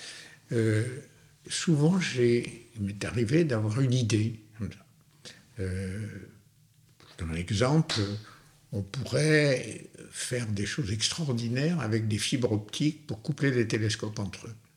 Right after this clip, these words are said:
hein. Personne n'avait fait ça, hein, euh, les années quatre-vingts, hein. Et cette idée me, m'envahit comme quelque chose, euh, de fécond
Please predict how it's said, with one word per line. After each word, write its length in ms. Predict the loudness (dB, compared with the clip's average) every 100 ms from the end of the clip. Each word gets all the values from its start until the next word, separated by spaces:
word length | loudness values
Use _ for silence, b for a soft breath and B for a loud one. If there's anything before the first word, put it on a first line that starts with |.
| -12
hein. 100 | -12 -12 B B -4
Personne 320 | 0 2 2
n'avait 220 | 2 -2
fait 180 | -6 -8
ça, 160 | -8 -10 -16 -14 -12
hein, 100 | -12 -14 B B B B -4
euh, 180 | -4 -2
les 220 | -2 0 2
années 300 | 4 4 2
quatre-vingts, 420 | -2 -6 -8 -10 -12 -8
hein. 100 | -8 -8 -14 b b b b b b _ _ -2
Et 100 | 2
cette 340 | 4 2 2 0
idée 440 | 4 6 6 2 -4 -10
me, 300 | -6 -2 -2 0
m'envahit 880 | 2 2 2 2 2 0 0 -2 -6 -20 -20 -10
comme 320 | -4 -2 -2
quelque 300 | -4 -6 -4
chose, 460 | -2 0 0 -2 -4
euh, 1040 | -4 -6 -8 -16 -20 -20 -20 _ -20 -14
de 120 | -10
fécond 540 | 0 4 6 4 -2